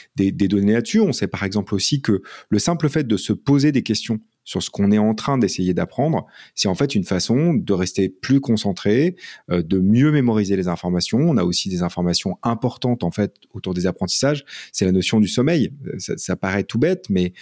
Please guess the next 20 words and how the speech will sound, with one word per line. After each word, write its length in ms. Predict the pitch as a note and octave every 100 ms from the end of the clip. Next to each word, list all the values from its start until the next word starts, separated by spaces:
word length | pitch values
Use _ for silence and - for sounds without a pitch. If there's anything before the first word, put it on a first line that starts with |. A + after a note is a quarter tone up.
| - -
en 80 | F#2
fait, 180 | - A2
on, 80 | F#2
on 140 | F#2 F2
a 80 | E2
très 260 | - C#3+
peu 140 | C#3+ G#3+
de 80 |
connaissances 400 | - A#2+ A2 C3
sur 100 | -
la 80 | G2+
façon 260 | F#2 F#2+ G#2+
dont 120 | F#2
fonctionne 320 | - F#2 G#2
notre 160 | G2 -
sommeil. 240 | G#2 F#2 - - -
Alors 160 | G#2+
même 160 | E3+ F3+
qu'il 160 | A2
est, 120 | A#2